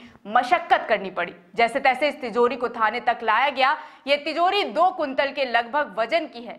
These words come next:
थाने में ये तिजोरी दुकानदार दिनेश त्रिवेदी और दुकान के मालिक अरुण कुमार के बीच झगड़े की वजह बन गई। दिनेश का कहना था कि ये तिजोरी उनकी है और एक बार उन्होंने इसे निकलवाने की कोशिश की थी, लेकिन कामयाब नहीं हो सके थे।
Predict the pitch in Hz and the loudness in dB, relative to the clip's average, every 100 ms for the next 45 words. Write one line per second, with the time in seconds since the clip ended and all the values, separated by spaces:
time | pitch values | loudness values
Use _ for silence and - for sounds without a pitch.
0 | _ 240 233 262 254 240 233 220 247 254 | _ -2 -2 -2 -4 -6 -6 -8 -4 -4
1 | 277 240 220 233 220 226 226 240 - - | -6 -8 0 0 0 0 2 0 -4 -18
2 | _ 185 294 339 403 427 262 269 269 277 | _ -6 -2 2 0 -2 -6 -2 2 0
3 | 262 277 302 220 240 240 233 240 226 254 | 0 2 2 0 0 0 0 -4 0 0
4 | 262 247 - 247 277 359 349 269 233 233 | 0 -6 -6 0 0 0 -4 -4 0 0
5 | 226 226 226 254 185 214 208 269 277 220 | -2 -12 -12 -14 -14 -12 -8 -6 -8 -12
6 | 233 180 208 226 196 170 160 - _ _ | -14 -8 -4 -2 -2 -4 -10 -18 _ _
7 | - _ 196 311 349 403 - 359 311 294 | -20 _ 0 2 4 2 0 0 2 2
8 | 269 330 285 277 320 294 247 254 226 262 | 2 2 2 0 0 -6 -8 -6 -4 -4
9 | 262 233 240 240 339 294 302 311 - 277 | -4 -10 -10 -6 -2 0 -2 -2 -2 0
10 | 320 262 247 180 220 247 311 294 226 262 | 2 2 0 0 -6 -6 -4 -4 -6 -6
11 | 254 262 247 208 214 214 220 269 269 339 | -6 -6 -4 0 0 -2 -8 -10 -6 -4
12 | 339 269 233 196 190 185 214 240 302 330 | -6 -10 -12 -14 -16 -6 -4 -2 -4 -4
13 | - 233 220 220 214 220 214 202 233 233 | -6 0 0 2 0 0 -2 -8 -6 -8
14 | 185 180 175 175 - | -10 -14 -14 -16 -20